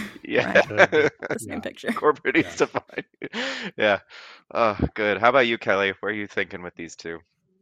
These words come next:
Speaker 1: I'm gonna say three one Flyers over the Caps with an empty netter.
Speaker 2: Ooh.
Speaker 3: Ooh, it's a
Speaker 1: And
Speaker 3: nail biter.
Speaker 1: I'm gonna say five four overtime loss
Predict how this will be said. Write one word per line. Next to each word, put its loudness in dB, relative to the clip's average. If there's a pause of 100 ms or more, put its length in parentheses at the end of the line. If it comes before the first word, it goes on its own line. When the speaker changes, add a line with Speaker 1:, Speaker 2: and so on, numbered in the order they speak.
(160)
Speaker 1:
I'm 6
gonna -2
say 2 (1120)
three 0
one 6
Flyers 6
over 2
the -2
Caps -2
with -4
an 0
empty -4
netter. -6 (720)
Speaker 2:
Ooh. -14
Speaker 3:
Ooh, -18 (180)
it's -4
a 2
Speaker 1:
And 2
Speaker 3:
nail 0
biter. -12 (280)
Speaker 1:
I'm 2
gonna 2
say 4 (1600)
five 6
four 4
overtime -2
loss -4